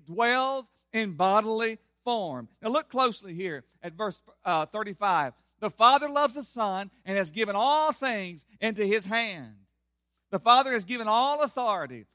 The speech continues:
over all of the earth, over all of the heavens. He's given all the power unto his Son, Jesus, because of his love for him. Now, the good news of this is, it's important for us to realize that God not only loved the world so much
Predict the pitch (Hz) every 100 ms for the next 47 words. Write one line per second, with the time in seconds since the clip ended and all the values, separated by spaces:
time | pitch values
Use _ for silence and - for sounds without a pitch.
0 | _ 208 196 190 220 269 330 220 330 302
1 | 269 240 170 139 _ 262 220 208 254 311
2 | 311 294 277 226 214 160 120 _ - 262
3 | 190 269 254 294 330 330 320 320 - 302
4 | 247 202 165 - - 220 226 226 247 -
5 | 262 233 190 160 262 226 165 - 196 -
6 | 269 240 185 170 _ _ 196 190 190 185
7 | 190 185 196 185 226 160 123 _ - 220
8 | 202 196 277 240 320 320 214 170 - 208
9 | 175 214 - 190 175 196 _ - 214 254
10 | 220 226 294 302 202 247 226 214 202 311
11 | 302 214 175 185 196 - _ 233 196 226
12 | 302 302 262 240 240 233 214 214 277 320
13 | 262 247 214 254 320 262 - 208 170 165
14 | 175